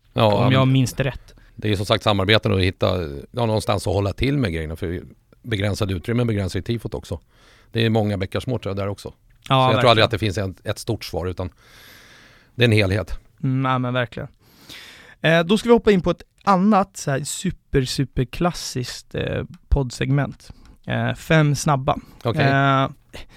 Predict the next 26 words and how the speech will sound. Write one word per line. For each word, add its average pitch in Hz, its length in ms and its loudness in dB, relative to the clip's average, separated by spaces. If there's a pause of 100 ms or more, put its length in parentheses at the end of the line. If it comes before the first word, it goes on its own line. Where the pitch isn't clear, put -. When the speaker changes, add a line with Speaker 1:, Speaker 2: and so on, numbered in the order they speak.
(160)
Speaker 2:
det, 143 180 -4
det 160 120 0
ska 185 280 4
vara 160 160 4
fem 143 240 2
snabba 131 260 2
med 127 160 0
korta 135 280 -2
svar, 127 300 2
men 135 280 2
jag 139 200 2
kommer 127 300 2
kanske 127 300 -4
be 123 180 -2
dig 117 80 2
utveckla 123 440 -2
några 123 240 0
utav - 180 -6
svaren 117 580 -4
än, 127 320 -4
ändå 123 380 0
då. - 120 -8 (400)
Eh, 123 260 -4
vi 139 100 -4
får - 60 -12
se. - 120 -4